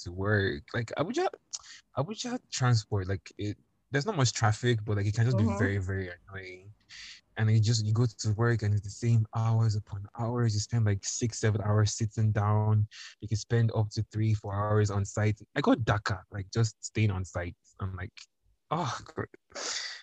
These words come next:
Speaker 2: Are
Speaker 1: It
Speaker 2: you
Speaker 1: was well
Speaker 2: serious?
Speaker 1: deserved. <laughs> Yeah, so
Speaker 2: That's
Speaker 1: yeah.
Speaker 2: crazy. Okay, I know. Okay, if my boss is listening, um, let's just act as if <laughs> let's just act
Speaker 1: Sure.
Speaker 2: like you can't hear this part. You get, like, just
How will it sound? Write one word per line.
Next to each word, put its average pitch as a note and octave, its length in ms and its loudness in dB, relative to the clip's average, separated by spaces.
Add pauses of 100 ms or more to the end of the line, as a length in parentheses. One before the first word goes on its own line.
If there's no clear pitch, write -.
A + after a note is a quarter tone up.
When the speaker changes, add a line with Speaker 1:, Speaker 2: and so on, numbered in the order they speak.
(160)
Speaker 2:
Are D4 100 -4
Speaker 1:
It - 40 4
Speaker 2:
you - 20 6
Speaker 1:
was C#3 140 6
well D3+ 200 6
Speaker 2:
serious? - 0 -
Speaker 1:
deserved. A2+ 580 2
<laughs> - 460 -2
Yeah, A2+ 560 -2
so G#2 280 -4 (240)
Speaker 2:
That's B4 280 4 (140)
Speaker 1:
yeah. C#4+ 160 0
Speaker 2:
crazy. B3+ 280 -4
Okay, - 240 0
I A3+ 140 6
know. C4+ 380 2
Okay, F#3 320 -6
if - 120 -8
my G#3+ 220 -2
boss - 220 -4
is F3 80 -12 (100)
listening, E3 600 -10 (140)
um, E3 360 -8 (100)
let's F#3+ 200 -8
just F3+ 340 -6 (100)
act F3+ 220 -6
as D#3+ 140 -2
if - 200 4
<laughs> - 1800 -4
let's E4+ 260 6
just D#4+ 180 -2 (100)
act C#4 160 6
Speaker 1:
Sure. A2+ 180 6
Speaker 2:
like - 80 -2 (600)
you A3 120 -4
can't B3+ 240 6
hear A3 160 4
this A3 220 -4
part. F#3+ 400 0
You G#3 140 -6
get, F#3+ 180 0
like, G3 180 -2
just B3 360 0